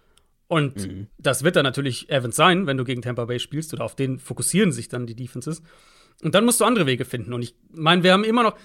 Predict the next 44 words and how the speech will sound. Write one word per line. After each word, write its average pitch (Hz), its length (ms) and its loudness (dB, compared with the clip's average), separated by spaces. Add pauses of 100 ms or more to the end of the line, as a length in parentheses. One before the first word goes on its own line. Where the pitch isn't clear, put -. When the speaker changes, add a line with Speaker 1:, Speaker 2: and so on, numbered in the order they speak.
(160)
Speaker 1:
äh, 147 100 0
die 147 80 -2
Brady, 208 320 4
die, 170 180 0
die 143 120 -6
Bucks 202 180 4
haben 175 100 -2
immer 196 120 2
noch 165 120 2
Brady 170 300 4
und 151 160 0
eine 143 180 2
der 135 120 2
besten 135 240 -2
Offensive 123 360 -6
Lines 127 200 -2
in 120 60 -8
der 120 80 -6
N 117 40 -8
F 120 120 -10
L. 117 200 -6 (560)
Und 139 160 -2
da 156 160 8
ist 170 80 2
es 170 140 2
halt, 170 260 2
das 139 160 2
gibt 185 160 2
dir 147 180 2
<laughs> - 20 4
immer 202 200 6
noch - 240 0
einen 165 100 2
ziemlich 160 300 2
hohen 143 180 0
Floor, 135 460 2
um 139 140 -2
das 127 160 -4
mal 131 120 0
ganz 123 200 -4
klar 117 160 -4
zu - 100 -14
sagen. 127 320 -2 (640)
Das 131 240 -2